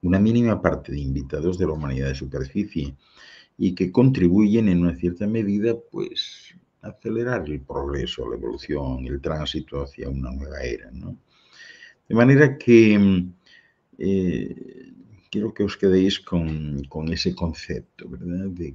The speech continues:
que, em, eh, la vida más avanzada, más evolucionada aquí no está afuera, está en el interior. Afuera estamos sujetos a todo tipo de veleidades y que casi siempre,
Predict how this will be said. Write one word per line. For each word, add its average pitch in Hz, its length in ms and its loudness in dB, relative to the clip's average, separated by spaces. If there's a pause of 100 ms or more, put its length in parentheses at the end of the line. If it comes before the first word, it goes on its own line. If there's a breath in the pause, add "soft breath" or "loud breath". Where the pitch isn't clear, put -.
(140)
que, 85 240 -6
em, 76 440 -10 (460)
eh, 71 400 -12 (420)
la 78 220 -6
vida 85 400 -4
más 85 500 0
avanzada, 78 920 -6 (680 loud breath)
más 87 240 2
evolucionada 80 640 0
aquí 73 220 -4
no 73 100 -4
está 78 180 -4
afuera, 76 360 0
está - 200 -8
en 71 100 -6
el 73 100 -4
interior. 71 560 0 (880 soft breath)
Afuera 82 340 0
estamos 80 380 -4
sujetos 90 600 -2
a 80 200 -6
todo - 320 -6
tipo 80 280 -4
de 78 80 -2
veleidades 90 800 2 (1000)
y 90 140 4
que 87 160 4
casi 87 300 4
siempre, 117 760 6